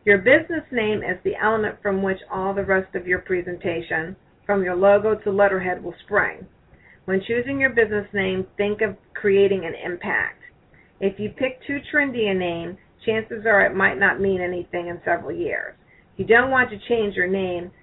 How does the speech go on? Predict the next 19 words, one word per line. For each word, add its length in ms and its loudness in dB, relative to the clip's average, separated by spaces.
so 60 0
try 200 6
to 80 -4
use 200 -4
common 420 0
sense 220 -6
when 120 -8
considering 520 -6
a 180 -10
cliche. 600 -2
Don't 240 2
rush 280 4
into 280 -6
something 560 -2
or 160 0
in, 220 0
into 300 -4
some 240 4
name 380 -2